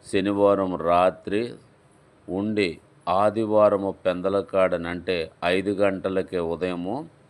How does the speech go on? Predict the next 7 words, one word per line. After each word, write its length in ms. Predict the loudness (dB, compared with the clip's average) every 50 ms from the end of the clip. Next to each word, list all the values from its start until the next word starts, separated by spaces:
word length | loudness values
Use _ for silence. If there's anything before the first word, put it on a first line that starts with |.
| _ _ _ _ _ _
లెగవలసి 640 | -4 0 0 2 2 2 2 2 2 2 0 -4 -6
వచ్చింది. 500 | -8 -8 -8 -12 -16 -14 -14 -14 -18 -20 -20 _ _ -4
కాబట్టి 560 | -4 -4 -4 -4 -8 -8 -8 -10 -10 -10 -12 -16 _ _ _ _ _ _ _ _ _ _ -6
మనల్ని 380 | -6 -4 -4 -4 -4 -4 -6
దేవుడు 400 | -6 -4 -2 -2 -2 -2 -2 -2
ఎంతగా 500 | -2 -2 -2 -2 -6 -4 -2 2 2 0
ప్రేమించాడో 1040 | 0 0 -4 -4 -4 -2 -4 -4 -6 -8 -8 -2 0 0 2 2 2 0 -2 -2